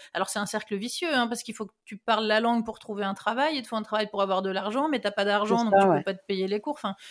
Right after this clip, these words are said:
Speaker 1: du coup, c'était un peu dans cette boucle-là qu'on était enfermés les trois, quatre premières années. On s'est dit, « Mais comment on va casser cette, ce, ce cercle, quoi ? »
Speaker 2: Ouais, ouais.
Speaker 1: Donc,
Speaker 2: C'est vrai que c'est
Speaker 1: euh,
Speaker 2: pas
Speaker 1: du coup,
Speaker 2: évident.
Speaker 1: ça, c'est un peu le,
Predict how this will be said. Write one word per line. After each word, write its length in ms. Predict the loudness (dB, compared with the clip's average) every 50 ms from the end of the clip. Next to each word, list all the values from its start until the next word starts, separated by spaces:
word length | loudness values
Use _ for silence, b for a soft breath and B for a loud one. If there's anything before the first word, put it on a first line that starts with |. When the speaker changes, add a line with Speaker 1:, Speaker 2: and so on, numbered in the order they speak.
| B B B B B B B B B B B _ _
Speaker 1:
du 120 | -12 -12 -10
coup, 260 | -6 -4 -4 -4 -2 -4
c'était 240 | -6 -6 -2 0 0
un 120 | 0 0
peu 200 | 0 -2 -4 -6
dans 180 | -2 -2 -2 -2
cette 240 | 0 -2 -4 -4 -4
boucle-là 400 | -6 -8 -4 -4 -2 0 0 -2
qu'on 220 | -2 -2 -2 -2
était 240 | -2 -2 0 0 0
enfermés 400 | 0 0 -2 -2 0 2 0 0
les 100 | 0 -2
trois, 220 | -2 -2 -4 -2
quatre 180 | -2 -4 -6 -6
premières 320 | -6 -4 -2 -2 0 0
années. 160 | 0 0 0
On 60 | 0 -2
s'est 160 | -2 -4 -4
dit, « 100 | -2 0
Mais 180 | -2 -2 -2 _
comment 340 | -4 -2 0 0 2 0 0
on 60 | 0
va 100 | 0 -2
casser 320 | -2 -2 -4 -4 -4 -4 -6
cette, 460 | -4 -4 -6 -6 -8 -8 -6 -6 -6
ce, 160 | -6 -6 -8
ce 260 | -8 -8 -8 -8 -8
cercle, 400 | -8 -6 -6 -6 -8 -8 -10 -8
quoi ? » 240 | -6 -6 -8 -8 _ _ _ _ _ _ _ _ _ _ _ _ _ _ _ -2
Speaker 2:
Ouais, 100 | 0 0
ouais. 380 | 2 2 2 2 2 2 0 -2 -4
Speaker 1:
Donc, 300 | -4 -2 -2 -4 -4 -2
Speaker 2:
C'est 60 | -2
vrai 100 | 0 0
que 40 | 0
c'est 80 | 0 -2
Speaker 1:
euh, 120 | -2 -2
Speaker 2:
pas 80 | -2 -2
Speaker 1:
du 100 | -2 -2
coup, 120 | -2 -4
Speaker 2:
évident. 140 | -2 -2 -2
Speaker 1:
ça, 40 | -4
c'est 100 | -2 -4
un 160 | -4 -4 -4
peu 160 | -4 -4 -4
le, 720 | -4 -4 -4 -4 -4 -6 -6 -8 -10 -12 -12 -14 -16 -18